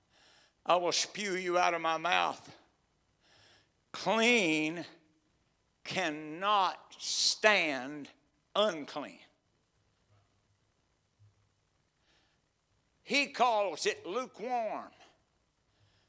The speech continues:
when holy can embrace ungodliness in the worship field out there of sports and all the other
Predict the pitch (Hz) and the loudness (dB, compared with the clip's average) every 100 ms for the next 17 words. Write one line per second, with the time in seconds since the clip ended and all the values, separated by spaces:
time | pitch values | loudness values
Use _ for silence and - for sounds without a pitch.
0 | _ _ 202 202 147 - 269 220 147 139 | _ _ -6 -6 -4 4 4 4 0 -4
1 | 160 - _ _ _ _ _ _ _ _ | -4 -8 _ _ _ _ _ _ _ _
2 | _ _ _ _ - 214 190 190 156 160 | _ _ _ _ -2 -2 0 -4 -4 0
3 | 247 240 196 - - _ _ _ _ _ | 2 2 0 -4 -8 _ _ _ _ _
4 | 214 240 185 180 262 254 190 165 160 180 | 0 0 -2 2 4 4 2 -4 -4 -2
5 | 180 - - - _ _ _ _ _ _ | -2 -4 -6 -14 _ _ _ _ _ _
6 | _ _ - 233 208 190 170 196 269 247 | _ _ 0 0 0 -4 -2 2 4 4
7 | - 220 - - 262 240 226 202 233 202 | 2 0 -4 -6 -2 0 0 2 2 2
8 | - 226 196 - - - 269 240 190 - | 0 -2 0 0 0 4 4 4 0 -6
9 | - - _ _ _ _ _ _ - 214 | -10 -10 _ _ _ _ _ _ 0 0
10 | 196 254 254 233 226 233 269 214 196 | 4 4 6 4 2 4 4 2 -4